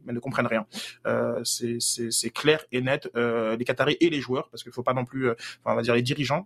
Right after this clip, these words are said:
et les joueurs ne comprennent rien, euh, parce que toutes les déclarations qui ont été faites depuis les dernières semaines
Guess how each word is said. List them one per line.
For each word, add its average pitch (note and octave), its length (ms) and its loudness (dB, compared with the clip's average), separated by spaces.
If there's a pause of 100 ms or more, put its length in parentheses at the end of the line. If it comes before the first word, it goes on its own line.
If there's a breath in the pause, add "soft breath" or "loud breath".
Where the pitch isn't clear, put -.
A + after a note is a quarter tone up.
et D3 80 0
les C#3 80 4
joueurs B2+ 240 -2
ne B2+ 80 -8
comprennent B2+ 300 0
rien, B2+ 260 0 (160)
euh, A#2+ 180 0
parce A#2 220 -2
que C3+ 220 0
toutes F3+ 180 -8
les D#3 60 2
déclarations C#3+ 600 2
qui C3+ 120 -8
ont B2+ 60 0
été B2 140 0
faites C3 200 0
depuis B2+ 360 0
les A#2 120 0
dernières B2 180 0
semaines C3 300 0